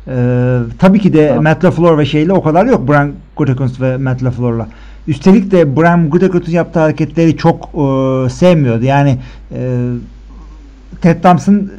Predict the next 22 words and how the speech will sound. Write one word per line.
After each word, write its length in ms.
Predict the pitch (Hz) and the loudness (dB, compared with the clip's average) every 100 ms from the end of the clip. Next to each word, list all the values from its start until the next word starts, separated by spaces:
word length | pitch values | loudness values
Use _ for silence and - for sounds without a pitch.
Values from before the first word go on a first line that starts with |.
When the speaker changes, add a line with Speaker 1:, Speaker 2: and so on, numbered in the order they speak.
| 269 | -4
Speaker 1:
bir 120 | 180 | 0
sürü 200 | 190 185 | 0 2
adamı 460 | 165 147 156 160 143 | 0 0 -2 -2 0
draft'tan 420 | 165 165 175 160 | 2 2 0 0
getirip 340 | 143 143 143 151 | 0 0 0 0
draft'tan 320 | 160 160 143 | 0 0 0
develop 320 | 156 170 - | 2 2 2
yapmaya 340 | 135 127 131 | -2 -2 -4
çalışıyor. 500 | 127 135 123 151 214 208 - - - | -2 -2 -4 0 -2 -2 -10 -20 -12
E, 600 | 180 139 135 135 135 131 131 | -4 -2 0 0 -2 -2 0
ama 200 | 175 165 | 2 2
işte 320 | 123 196 139 | 2 0 2
Jordan 300 | 165 175 170 | 2 2 2
Nelson'la 400 | 170 - 165 147 | 0 0 -2 0
Randall 280 | 165 160 151 | 0 -2 -2
Cobb'i 280 | 165 170 - - | -4 -6 -10 -16
dev 340 | 180 135 180 | -8 0 2
paralarla 600 | 170 165 160 160 147 170 | 2 2 2 4 2 2
dörder 280 | 151 151 160 | 2 2 2
sene 240 | 131 143 135 | 0 -2 0
daha 180 | 190 | 0
oynatabiliyordu. 580 | 185 180 185 190 151 117 | 2 0 2 2 2 -2